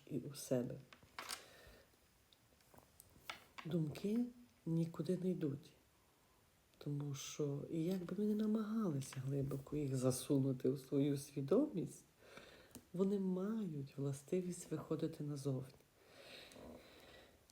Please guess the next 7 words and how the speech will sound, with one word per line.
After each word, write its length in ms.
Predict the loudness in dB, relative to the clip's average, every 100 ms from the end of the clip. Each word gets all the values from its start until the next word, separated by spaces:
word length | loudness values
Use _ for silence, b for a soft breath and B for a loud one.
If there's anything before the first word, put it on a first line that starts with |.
| -6
І 100 | 0
якщо 380 | 2 0 -4 -4
вас 260 | -2 -2 -4
хтось 360 | -4 -4 -2
ображає 680 | -4 -2 -2 -2 0 0 -2
збоку, 720 | -2 -2 0 -2 -4 -8 -6 -8 -12
небо 720 | -8 -2 0 0 0 0 0